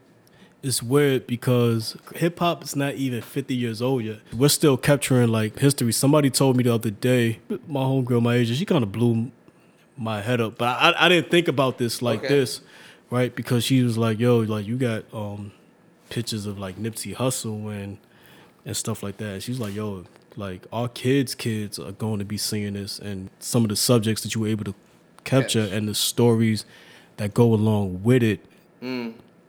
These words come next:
Speaker 1: It's like, yo, so I'm like, "Damn, I never thought about it like that." D J V I P is Nipsey's, um, D J.
Speaker 2: All right.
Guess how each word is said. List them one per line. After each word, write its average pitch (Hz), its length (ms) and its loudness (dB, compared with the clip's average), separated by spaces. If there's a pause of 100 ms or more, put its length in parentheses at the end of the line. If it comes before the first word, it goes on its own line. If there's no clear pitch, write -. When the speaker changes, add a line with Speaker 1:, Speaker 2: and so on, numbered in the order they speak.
(120)
Speaker 1:
It's 104 140 -10
like, 101 340 -4
yo, 117 240 2
so 104 160 -6
I'm 113 100 -2
like, 92 300 -8
"Damn, 101 320 -2
I - 20 -2
never 110 220 -2
thought 110 240 -4
about 95 280 -6
it 87 100 -16 (100)
like 92 220 -14
that." 104 420 -8
D 127 160 2
J 131 160 4
V 127 160 4
I 123 120 4
P 120 320 2 (1000)
is 104 300 -8 (100)
Nipsey's, 117 540 -2
um, 110 160 -4
D 120 180 0
J. 113 280 -4 (200)
Speaker 2:
All 107 100 -10
right. 113 240 -10